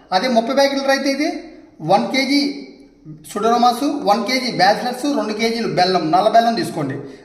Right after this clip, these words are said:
దీంతోపాటు ఒక వంద లీటర్ వాటర్ నలభై ఎనిమిది గంటలు నానబెట్టుకోవాలి. అలానే నలభై ప్యాకెట్లు అంట, రెండు కేజీలు, రెండు కేజీలు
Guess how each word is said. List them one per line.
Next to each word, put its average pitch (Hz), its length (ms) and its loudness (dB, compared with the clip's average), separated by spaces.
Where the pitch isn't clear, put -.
దీంతోపాటు 247 440 0
ఒక 220 80 0
వంద 185 260 4
లీటర్ 226 300 2
వాటర్ 202 320 2
నలభై 214 200 2
ఎనిమిది 220 160 0
గంటలు 226 240 -4
నానబెట్టుకోవాలి. 139 600 -4
అలానే 269 240 4
నలభై 233 300 4
ప్యాకెట్లు 226 320 4
అంట, 160 120 0
రెండు 226 200 -2
కేజీలు, 254 300 0
రెండు 226 200 0
కేజీలు 240 280 -2